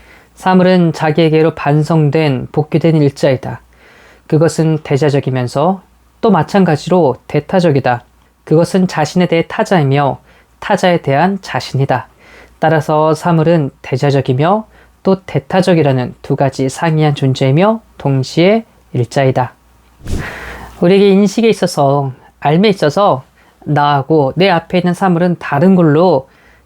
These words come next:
파악이 됩니다. 예를 들어 나하고 내가 보고 있는 사과는 전혀 다른 거라고 생각하죠. 그런데요, 저 사과의 빨간색과 모양과 향과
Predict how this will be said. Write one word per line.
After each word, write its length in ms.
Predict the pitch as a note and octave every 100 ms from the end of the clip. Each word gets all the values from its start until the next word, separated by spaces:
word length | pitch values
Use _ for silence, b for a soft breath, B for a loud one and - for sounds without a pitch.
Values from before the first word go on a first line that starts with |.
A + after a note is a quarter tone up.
| -
파악이 320 | G#3+ G#3 G3+
됩니다. 420 | D#3 C3 A#2+ B2 _ _ b b -
예를 180 | C#3+ D3
들어 400 | C#3 C3 C3 A#2 _ b b b b
나하고 640 | - C#3 B2+ A#2 E3+ D3 B2 -
내가 300 | - D#3+ F#3+
보고 200 | - E3
있는 160 | D#3+ E3
사과는 340 | F#3 E3+ D#3+
전혀 320 | D3 D3+ F#3 F#3+
다른 340 | - - D#3
거라고 260 | D3+ C#3+ C3
생각하죠. 580 | D3 D#3 - - A2+ A#2 _ b b b -
그런데요, 640 | - F#3 F#3+ C#3+ C3+ B2+ -
저 200 | - F3
사과의 360 | G3 F#3 F3+
빨간색과 1080 | F3+ F#3 F#3 E3+ G3+ - F#3 F3+ F3 E3+ E3+ -
모양과 1040 | D3 D3+ E3+ F3 F3 E3 F3 E3+ E3+ F3 b b b -
향과 760 | G3 F#3 F3+ F3+ F3 F3 E3+